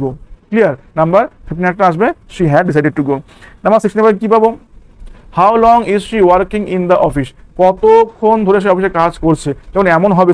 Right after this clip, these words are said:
সেন্টেন্স, অবশ্যই ওটা হবে গিয়ে প্রেজেন্ট পারফেক্ট কন্টিনিউয়াস টেন্সে হবে। How long has he been working? Has she been working? ঠিক আছে? কিন্তু is she working-টা এখানে হবে না, হবে has she been working। এটা হবে হচ্ছে has she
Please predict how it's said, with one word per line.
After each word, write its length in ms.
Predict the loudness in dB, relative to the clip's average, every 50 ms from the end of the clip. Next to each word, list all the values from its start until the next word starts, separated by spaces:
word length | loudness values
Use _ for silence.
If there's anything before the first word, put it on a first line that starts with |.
| 2
সেন্টেন্স, 280 | 0 0 0 0 -2 -2 -2 -2 0
অবশ্যই 200 | 0 0 0 0
ওটা 80 | 0 2
হবে 120 | 0 0 0
গিয়ে 100 | -2 -4 -4 -8 _ _ _ 2
প্রেজেন্ট 400 | 2 4 4 4 2 2 0 0 -2 0
পারফেক্ট 400 | 0 0 0 -2 -2 -4 -2 0 0
কন্টিনিউয়াস 360 | -2 -2 -2 -2 -2 -2 -2 -2
টেন্সে 260 | -4 -4 -4 -4 -2 -2
হবে। 140 | 0 -2 -2 -6 -10 _ _ _ -2
How 140 | 0 2 2 2 2 2
long 160 | 2 2 0 -2 -8 _ _ -2
has 140 | 0 0 2 2
he 60 | 2 2 2
been 100 | 2 2 2
working? 200 | 2 2 0 -2 -2 -2
Has 100 | -2 -2 -4
she 80 | -4 -2 -2
been 100 | 0 2 2
working? 260 | 2 0 -2 -6 -10 -10 -12 -18 -20 _ _ _ _ _ _ _
ঠিক 100 | -2 -2 0
আছে? 140 | 0 0 -2 -2 -6 -14 -16 -8
কিন্তু 160 | -6 -6 -6 -4 -2 0 0
is 120 | 0 0 -2 -6 -12 -18 -20 _ -20 -20 -10
she 100 | -2 0 2 2
working-টা 260 | 2 2 0 -2 -2 -2
এখানে 180 | 0 0 -2 -4 -6 -8 _ _ -2
হবে 140 | 0 0 2 0
না, 40 | 0 0
হবে 160 | 0 0 2 2 2
has 200 | 4 4 2 2 0 -4
she 140 | -2 0 0 2 0 0 0 0
been 140 | 0 0 0 0 0 0
working। 300 | 0 0 0 -2 -2 -2 -4 -8 -14 -20 -20 -20 -20 -20 -20 -18 -14 -8
এটা 100 | -4 -2 0
হবে 100 | 0 0 -2
হচ্ছে 180 | -2 -2 -4 -6 -6 -8 -14 -18 -16 -8 -2
has 240 | 0 2 2 2 0 -2 -4
she 100 | -4 -4